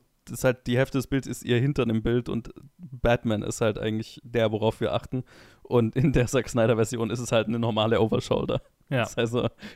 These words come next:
Speaker 1: dieser Shot hat einfach keine, keine Daseinsberechtigung, außer dass wir Gal Gadot, Gal Gadot anka-, angaffen. Naja,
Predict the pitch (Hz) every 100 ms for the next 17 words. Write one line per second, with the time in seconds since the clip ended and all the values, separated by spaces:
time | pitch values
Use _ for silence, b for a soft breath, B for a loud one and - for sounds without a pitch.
0 | - 139 113 - 165 139 - - 131 -
1 | 147 131 - - - 147 127 131 127 117
2 | - 139 117 - 120 117 - 123 127 117
3 | - B B - - 120 120 113 b b
4 | b - 117 123 113 113 113 - 120 117
5 | 117 123 - 104 104 - 104 - 110 104
6 | 113 101 - _ - 127 117